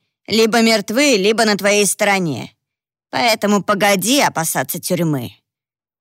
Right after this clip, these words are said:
«Зря я не сказал Грейс», вымолвил Стивен отстраненным, потерянным тоном. «Чего не сказал?»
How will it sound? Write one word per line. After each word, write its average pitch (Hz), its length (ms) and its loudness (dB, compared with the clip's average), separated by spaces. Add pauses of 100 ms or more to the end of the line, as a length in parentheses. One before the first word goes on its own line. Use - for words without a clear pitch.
(460)
«Зря 180 520 0
я 175 80 4
не 180 120 4
сказал 180 460 0
Грейс», 170 580 -2 (540)
вымолвил 196 540 2
Стивен 233 540 0
отстраненным, 214 880 0 (140)
потерянным 196 640 0
тоном. 175 480 -8 (800)
«Чего 233 320 0
не 175 160 -2
сказал?» 165 520 -4